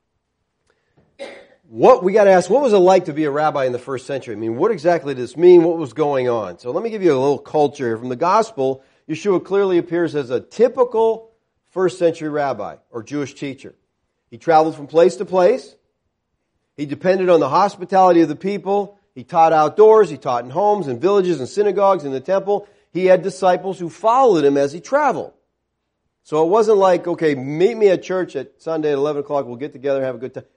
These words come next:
They lived with him. They followed him. They, everywhere they went,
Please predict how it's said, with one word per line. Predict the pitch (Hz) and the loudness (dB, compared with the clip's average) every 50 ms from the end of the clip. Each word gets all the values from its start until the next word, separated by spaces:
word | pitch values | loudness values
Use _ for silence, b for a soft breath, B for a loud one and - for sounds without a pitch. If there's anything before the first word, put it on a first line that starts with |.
| _ _ _ | _ _ _
They | 127 143 143 143 139 | -8 -4 -4 -4 -4
lived | 135 135 143 160 196 247 254 185 156 123 | -4 -6 -4 -2 0 0 0 0 -4 -8
with | 120 120 113 - - | -12 -12 -12 -12 -14
him. | 107 85 76 95 | -20 -20 -18 -14
They | 113 117 123 | -12 -12 -12
followed | 117 - _ - 185 185 202 208 208 214 208 190 | -12 -12 _ -2 0 2 2 2 4 4 2 2
him. | 196 196 196 196 | 2 0 -2 -2
They, | 180 147 147 | -2 -2 -2
everywhere | 143 - 196 202 190 180 185 175 170 180 180 170 165 | -2 -2 -4 -4 -2 -2 -2 0 2 4 4 4 4
they | 156 170 170 170 | 4 2 0 0
went, | 160 160 175 175 170 - | 0 0 0 0 0 -2